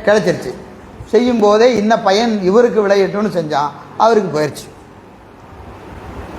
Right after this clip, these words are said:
புரியுதுங்களா? அதெல்லாம் அங்க விரிவா தான் சொல்றாரு. இங்க பார்த்தா அவரவர் செஞ்ச கண்மத்தை அவரவர் நுகருமாறு நீங்க எழுதிட்டாரு. இப்ப இந்த சந்தேகம்லாம் நமக்கு வரும்.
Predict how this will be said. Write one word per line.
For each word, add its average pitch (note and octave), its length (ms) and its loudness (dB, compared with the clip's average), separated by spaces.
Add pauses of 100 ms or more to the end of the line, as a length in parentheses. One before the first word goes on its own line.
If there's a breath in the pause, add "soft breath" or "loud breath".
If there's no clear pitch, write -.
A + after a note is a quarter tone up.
(380)
புரியுதுங்களா? F3+ 380 2
அதெல்லாம் G3 400 2
அங்க F#3 160 0
விரிவா G3+ 240 2
தான் F#3+ 140 0
சொல்றாரு. E3 320 -4 (280)
இங்க G#3 220 2
பார்த்தா G3 80 0
அவரவர் G#3 580 2
செஞ்ச G3 340 -2
கண்மத்தை D#3 720 -6 (320)
அவரவர் G3 440 4
நுகருமாறு F3+ 680 2
நீங்க F3 280 0
எழுதிட்டாரு. E3+ 440 0 (760)
இப்ப - 120 -6
இந்த F3+ 180 0
சந்தேகம்லாம் F#3 520 2
நமக்கு E3+ 240 -4
வரும். E3 280 2